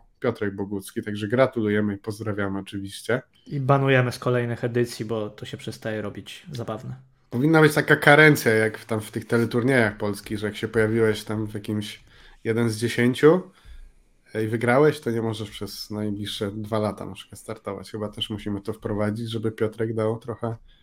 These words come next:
Speaker 1: innym ludziom czasami powygrywać, bo to już chyba trzecia nagroda, jaką mu wysyłamy, a tych edycji aż tak wiele nie było.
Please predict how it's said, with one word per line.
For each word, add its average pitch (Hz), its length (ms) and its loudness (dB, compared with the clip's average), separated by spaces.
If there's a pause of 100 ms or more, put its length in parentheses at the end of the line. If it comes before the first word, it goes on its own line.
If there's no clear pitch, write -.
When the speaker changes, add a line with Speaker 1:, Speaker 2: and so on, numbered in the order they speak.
(160)
Speaker 1:
innym 135 340 4
ludziom 107 260 0
czasami 104 380 -4
powygrywać, 101 600 -4
bo 101 120 -12
to 107 80 -8
już 101 100 -8
chyba 110 160 0
trzecia 120 300 -4
nagroda, 123 380 2
jaką 101 180 -6
mu 104 160 -2
wysyłamy, 104 480 -4 (180)
a 110 40 -20
tych - 140 -18
edycji 113 460 0
aż 117 160 -6
tak 110 220 -2
wiele 110 200 4
nie 123 120 4
było. 110 280 0